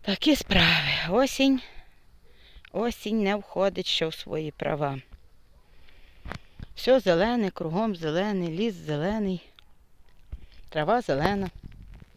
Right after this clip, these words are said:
Все якось не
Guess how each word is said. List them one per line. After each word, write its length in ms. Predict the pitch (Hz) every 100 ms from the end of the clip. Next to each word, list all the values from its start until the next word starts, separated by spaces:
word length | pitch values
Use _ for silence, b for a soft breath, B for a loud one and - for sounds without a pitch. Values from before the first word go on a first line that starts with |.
| B B B - - - -
Все 280 | - 240 269
якось 500 | 240 233 - 226 - - - - - _ - - - - - _ - - - - _ - - 131 -
не 260 | 185 190